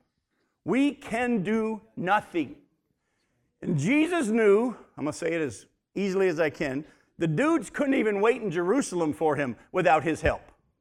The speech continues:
He, in the Old Testament,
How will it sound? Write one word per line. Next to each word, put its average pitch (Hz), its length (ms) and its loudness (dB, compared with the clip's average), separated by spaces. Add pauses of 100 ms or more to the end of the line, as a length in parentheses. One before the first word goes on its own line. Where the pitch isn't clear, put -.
(2000)
He, 294 420 2
in 214 120 4
the 226 80 6
Old 302 200 10
Testament, 175 480 2